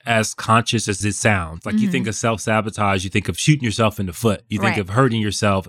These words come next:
Speaker 1: purposely, right? But I think it's a quiet thing that happens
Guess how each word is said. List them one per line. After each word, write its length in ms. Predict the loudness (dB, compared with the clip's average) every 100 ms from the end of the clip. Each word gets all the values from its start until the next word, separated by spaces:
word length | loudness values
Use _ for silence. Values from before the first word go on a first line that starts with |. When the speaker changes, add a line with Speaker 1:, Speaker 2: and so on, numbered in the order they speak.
| -2
Speaker 1:
purposely, 600 | 0 2 -2 -2 -2 -2 -8 -20 _ _ _
right? 320 | 0 2 0 -2
But 240 | -2 -2
I 120 | -2 0
think 260 | 2 2
it's 160 | 2 -2
a 40 |
quiet 600 | -4 -4 0 2 0 -4
thing 420 | -4 -2 0 0
that 120 | 0 -2
happens 800 | 0 0 0 0 0 0 -4